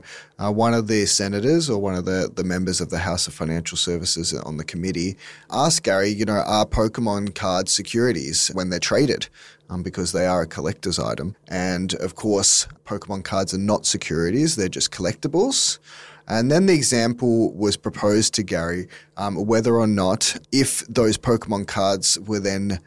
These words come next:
tokenized and put on the blockchain as an N F T, would it be a security?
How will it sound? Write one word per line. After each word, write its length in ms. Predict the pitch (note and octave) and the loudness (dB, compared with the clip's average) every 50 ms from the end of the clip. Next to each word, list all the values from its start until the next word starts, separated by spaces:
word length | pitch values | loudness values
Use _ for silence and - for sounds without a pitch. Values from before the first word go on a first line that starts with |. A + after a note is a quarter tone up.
| _ - | _ -10
tokenized 640 | - - C#3+ F3+ - - A2 G2 F#2+ G#2 A2 - - | -4 -2 0 0 0 0 0 2 2 2 2 2 2
and 160 | A2 G#2+ G#2 | 0 0 -2
put 160 | - A#2+ G#2+ | -2 0 0
on 100 | G2+ G#2 | 0 0
the 80 | G2+ G2 | -2 -2
blockchain 500 | - E3+ F3+ - - - G2+ G2+ A2+ A#2+ | -2 -2 -2 -2 -4 -4 -2 0 0 0
as 200 | - - G2 G2+ | -2 -2 -2 -2
an 80 | F#2+ | -2
N 80 | G2 G2+ | -2 -2
F 120 | F#2+ - | -2 -4
T, 220 | - - D#3+ C#3+ A#2+ | -2 0 0 0 2
would 160 | G#2+ A2+ A2 | 2 2 2
it 100 | F#2 - | 0 0
be 120 | - E2+ | 0 0
a 60 | E2+ | 0
security? 560 | E2 - G2+ - - G3 G#3 F3 A2+ E2 D#2+ | 0 0 -2 2 4 4 4 6 4 2 -2